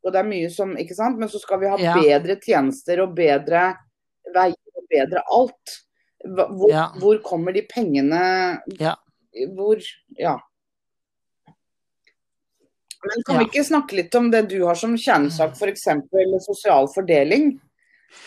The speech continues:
Speaker 1: Det er jo veldig relevant når det kommer til
Speaker 2: Ja.
Speaker 1: blå partier og røde partier, altså.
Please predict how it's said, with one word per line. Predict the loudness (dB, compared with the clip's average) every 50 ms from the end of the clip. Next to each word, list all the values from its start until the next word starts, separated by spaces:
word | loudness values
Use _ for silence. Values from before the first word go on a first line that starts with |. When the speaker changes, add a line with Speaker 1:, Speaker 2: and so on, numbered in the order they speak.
| -20 -12 -4
Speaker 1:
Det | 0 2
er | 4 4
jo | 4 4
veldig | 2 2 2 2 2 2 2
relevant | 2 0 0 -2 -2 -4 -4 -6 -6
når | -6
det | -6 -4 -4 -4
kommer | -2 -2 -2 -2 -2
til | 0 0 0 0 -2 -4 -6
Speaker 2:
Ja. | -2 0 2 4 4 2 0 -2 -6 -10 -6
Speaker 1:
blå | -2 2 2 4 4 4 2 2
partier | 0 -2 -2 -2 -2 0 2 2 2 2
og | 4
røde | 4 4 2
partier, | 2 0 -4 -4 -4 -2 -2 0 -2 -2 -4 -6 -8 -6
altså. | -6 -2 0 0 0